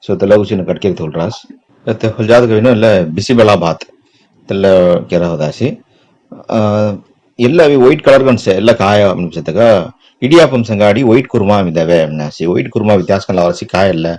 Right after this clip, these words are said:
ಇಡಿಯಾಪಂ ಸಂಗಾಡಿ ಪಾಯ ಅದೇನು, ನೀನೇ ಕುರ್ಮಾ ಅದೇನು. ಎಲ್ಲ ಕುರ್ಮಾ ಆಗಿನು ಎಲ್ಲ ವೈಟ್, ಆ, தேங்காய் பால் தி சிச்சி கிளறி அல்ல. ஆனா அவன் ஒயிட் கலர் கண்டாயி, அவன் கலர் அவனாத்த கருவே. அதாவது நலர்க்கின் நலர் தூத். தெல்ல துவி குருமா மாதிரி எனக்கு கர்றான்.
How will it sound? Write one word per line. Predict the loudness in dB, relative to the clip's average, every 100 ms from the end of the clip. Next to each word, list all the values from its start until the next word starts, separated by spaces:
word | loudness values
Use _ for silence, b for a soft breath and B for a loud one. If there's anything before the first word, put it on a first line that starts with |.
| b b b
ಇಡಿಯಾಪಂ | 2 4 4
ಸಂಗಾಡಿ | 0 0
ಪಾಯ | 0 0 2
ಅದೇನು, | 2 0 -2
ನೀನೇ | 0 0
ಕುರ್ಮಾ | 0 0 0
ಅದೇನು. | -2 -8 -12 -18 -20 _ b b b
ಎಲ್ಲ | -2
ಕುರ್ಮಾ | 0 0 2
ಆಗಿನು | 2 2 2 4 2 -2 _ _
ಎಲ್ಲ | -4 0 0 0
ವೈಟ್, | 2 2 2 -2 -8 -2
ಆ, | 0 2 0 -2 -6 -6
தேங்காய் | 0 2 2
பால் | 2 -2 2
தி | 2
சிச்சி | 2 0 -2 -2 -4 -2
கிளறி | 2 4 4
அல்ல. | 2 4 2 2 _ -2
ஆனா | 2
அவன் | 4 4
ஒயிட் | 4 4
கலர் | 2 0
கண்டாயி, | 0 -2 -4 -2 -2 -4
அவன் | -8 -6
கலர் | 0 2
அவனாத்த | 2 0 -2
கருவே. | -4 -2 -4 -8 b b 2
அதாவது | 4 4
நலர்க்கின் | 4 2 2 -2 2
நலர் | 2 4 2
தூத். | 0 -2 _ _ _ _
தெல்ல | 0 2
துவி | 2 2 2 0 -2
குருமா | -2 2 2
மாதிரி | 4 4 2
எனக்கு | 0 -2
கர்றான். | -6 -8